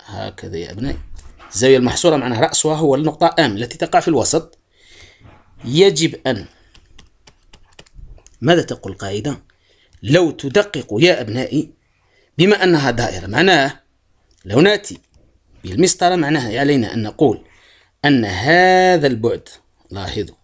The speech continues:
هذا البعد يا أبنائي، إذا قلنا من هنا البعد كم؟ هذا يجب أن يكون يساوي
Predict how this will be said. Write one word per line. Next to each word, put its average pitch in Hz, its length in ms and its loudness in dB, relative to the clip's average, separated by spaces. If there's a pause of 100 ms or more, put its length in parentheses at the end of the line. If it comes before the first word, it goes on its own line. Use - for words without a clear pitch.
(1500)
هذا 147 640 0
البعد 120 300 -6
يا 95 140 -4
أبنائي، 90 360 -12 (1700)
إذا 87 100 -18
قلنا 101 320 -8
من 104 140 -8
هنا 92 220 -8
البعد 92 280 -12
كم؟ - 220 -12 (1040)
هذا 147 480 0 (360)
يجب 127 340 -4
أن 113 120 -10
يكون 110 400 -8
يساوي 80 720 -8